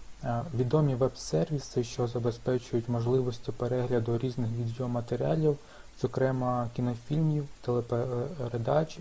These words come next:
серіалів, мають велику кількість різних відеоматеріалів. Такі сервіси дозволяють здійснювати перегляд відеоконтексту, різної тематики, групувати цікаві фільми та телепередачі за власними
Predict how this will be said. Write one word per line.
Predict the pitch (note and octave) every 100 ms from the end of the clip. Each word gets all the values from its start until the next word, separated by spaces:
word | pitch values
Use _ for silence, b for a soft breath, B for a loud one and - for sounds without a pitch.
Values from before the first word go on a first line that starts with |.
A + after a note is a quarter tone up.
| D#3+
серіалів, | - E3 B2+ D3 C#3+ C3+ B B B -
мають | B2 A#2 A#2
велику | A#2+ D3 -
кількість | C3+ C#3+ C#3 C3+ -
різних | - A#2+ B2+ C3+ A#2
відеоматеріалів. | B2 A#2 A#2+ A#2+ A#2 A#2 A2 A2 A#2 B B B B
Такі | - D3
сервіси | - D#3 E3+ E3+ - C3+
дозволяють | A#2+ A2+ B2+ C3+ C#3+ C#3 B2
здійснювати | - C#3 - C3 B2+ -
перегляд | C#3 A#2+ C3 C3 - A#2+
відеоконтексту, | B2 B2 B2 B2+ A#2 D3+ E3+ - - C#3+ C#3 B B B -
різної | B2 C#3 C#3 C3
тематики, | B2 A#2 A#2+ D3 D3 - C3 D3 - -
групувати | - A#2+ B2 A#2 C3+ -
цікаві | A#2+ - - B2 A#2 A2+
фільми | - D#3+ D3+ C#3+ C3+ -
та | B2 A#2+
телепередачі | A#2 A#2+ A#2 A#2 A#2 A#2 D3 D#3 - C3 B2 A2+
за | A#2+ A#2 A2+ - -
власними | B2+ C#3 - B2+ A#2+ B2